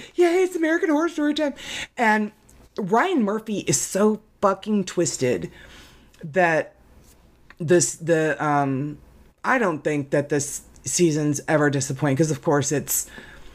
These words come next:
you know, it's a different storyline, the same actors, they play different characters all the time, but yeah, I really, it's, it is, it is really good. And Freak Show was a really, really good season.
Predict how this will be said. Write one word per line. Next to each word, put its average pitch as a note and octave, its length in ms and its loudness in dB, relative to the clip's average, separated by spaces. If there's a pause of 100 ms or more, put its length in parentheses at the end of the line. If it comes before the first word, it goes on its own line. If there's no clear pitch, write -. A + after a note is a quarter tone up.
(140)
you F3 120 0
know, D3 140 2
it's D3 140 2
a D#3+ 60 -2
different C#3+ 400 0
storyline, F#3 880 0
the E3 100 0
same D3+ 300 0
actors, F3 540 0
they D#3 180 2
play D3 180 -2
different C3 240 -2
characters D#3+ 680 0
all C#3+ 140 2
the C3 60 0
time, E3+ 340 0
but D#3 280 0 (960)
yeah, C#3 320 0
I D3+ 120 -2
really, C#3 640 0
it's, - 440 -4 (760)
it C#3 180 0
is, B2 520 -2 (160)
it D#3 120 0
is C#3 160 0
really C3+ 180 0
good. C3+ 200 2
And D#3+ 180 -4
Freak D4 180 2
Show A#3 160 0
was F#3 160 2
a E3 40 -4
really, F3+ 240 2
really D#3+ 220 -2
good C#3+ 160 -2
season. D#3+ 500 0